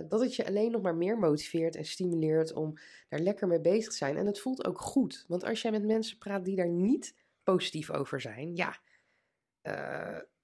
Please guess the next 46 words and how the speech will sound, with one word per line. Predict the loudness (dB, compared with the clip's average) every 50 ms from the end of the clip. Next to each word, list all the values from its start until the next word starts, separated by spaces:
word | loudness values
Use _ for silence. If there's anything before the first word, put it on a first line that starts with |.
| _ _ _
dan, | -20 -16 -6 -2 0 2 2 2 2 4
dan | 4 4 6
werkt | 6 6 6 4 2
het | 0 0
niet. | 2 0 0 0
Stel | 0 2 2 2
dat | 2 0 0
jij, | 0 0 0 0 0
eh, | 0 2 2 2 2 2
hè, | 2 0 0 0 0 -2
een | -2 -2
voorbeeld | -2 0 0 2 0 0 -2
geeft, | -2 -2 -2 -2 0
je | -2
hebt | -4 -4 -4
een | -4 0
heel | 2 2 4
leuk | 6 4 4 2 0
idee | -4 0 2 2 2 2 2 0
en | 0 0
jij | 0 0 0 0
legt | -2 -4 -4 -4
dat | -4 -6 -4 -4
bij | -2 0
mensen | 0 2 0 0 -2 -4 -4 -2
neer | 0 0 0
en | 0
iedereen | -2 -2 0 0 0 -2
zegt, | -2 -6 -8
"Nee | -6 -4 -2
joh, | -2 -2
moet | -2 -2 -4 -4
je | -4 -6
niet | -4 -2
doen, | -2 -2 -2 -2
nee | 0 0 0
joh, | 0 0 -2
moet | -4 -4 -6
je | -8 -8
niet | -8 -6 -6
doen, | -6 -6
nee | -6 -8 -8 -8
joh, | -10 -10
moet | -10 -10 -12
je | -12
doen." | -14 -14